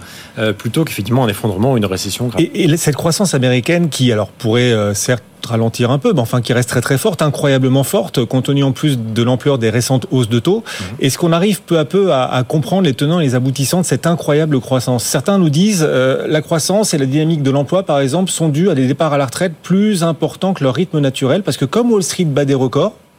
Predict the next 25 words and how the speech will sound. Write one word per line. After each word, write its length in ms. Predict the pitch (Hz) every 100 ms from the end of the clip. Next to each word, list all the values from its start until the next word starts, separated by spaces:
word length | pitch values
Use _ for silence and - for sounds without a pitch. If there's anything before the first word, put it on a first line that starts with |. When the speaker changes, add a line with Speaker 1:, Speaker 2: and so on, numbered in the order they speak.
| -
Speaker 2:
ah 60 |
oui, 220 | 113 185 - -
c'est 140 | - 131
une 100 | 131
bonne 160 | 190
nouvelle 280 | 185 175 160
pour 120 | 131
beaucoup 200 | 127 156
d'Américains 440 | 151 139 131 151 196
qui, 140 | 156
du 100 | 135
coup, 200 | 127 202 - - -
continuent 380 | 240 226 196 180
de 80 | -
partir 240 | 135 - 147
à 40 |
la 60 | 139
retraite 280 | 135 196 160
beaucoup 380 | 135 208 -
plus 160 | 170 160
tôt 160 | 196 196
que 80 |
prévu, 360 | - 147 139 226 - - -
ce 120 | -
qui 200 | -